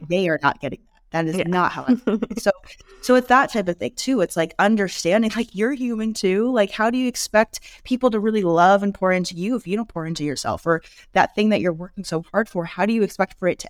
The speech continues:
Speaker 1: actually have the outcome that you want if you're not taking care of you? You're the one
Speaker 2: Exactly.
Speaker 1: creating it, right? So the creator has to make sure that
Speaker 2: <laughs> That
Speaker 1: he
Speaker 2: they're
Speaker 1: or she
Speaker 2: good. <laughs>
Speaker 1: is in a place where it's like,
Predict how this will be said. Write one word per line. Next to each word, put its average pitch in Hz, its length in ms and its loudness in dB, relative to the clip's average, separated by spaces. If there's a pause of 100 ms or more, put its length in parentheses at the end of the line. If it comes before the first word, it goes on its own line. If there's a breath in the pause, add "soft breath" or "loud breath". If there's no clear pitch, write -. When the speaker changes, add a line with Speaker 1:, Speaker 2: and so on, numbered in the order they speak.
Speaker 1:
actually 165 320 -2
have 160 240 -6
the 156 140 -8
outcome 170 260 0
that 170 140 -2
you 160 80 -10 (120)
want 220 200 -20 (340)
if 175 160 0
you're 180 100 6
not 180 160 -2
taking - 200 -10
care 131 180 -6
of 127 100 -12
you? - 140 -20
You're 202 240 2
the 226 120 2
one 220 260 4
Speaker 2:
Exactly. - 340 -10
Speaker 1:
creating 202 580 -4
it, - 220 -12 (140)
right? 156 280 0
So 165 240 -2 (140)
the 165 80 0
creator 214 760 0
has - 400 -2
to 180 140 -4
make 165 220 -4
sure 180 400 0
that 147 280 2
Speaker 2:
<laughs> - 40 -10
That 220 260 -2
Speaker 1:
he 247 100 4
Speaker 2:
they're 196 160 2
Speaker 1:
or 185 40 -2
she 220 80 4
Speaker 2:
good. 226 360 2 (120)
<laughs> 269 540 0 (760)
Speaker 1:
is 196 180 -18
in - 80 -20
a - 140 -20
place 226 260 0
where 190 100 -2
it's - 120 -10
like, 175 220 0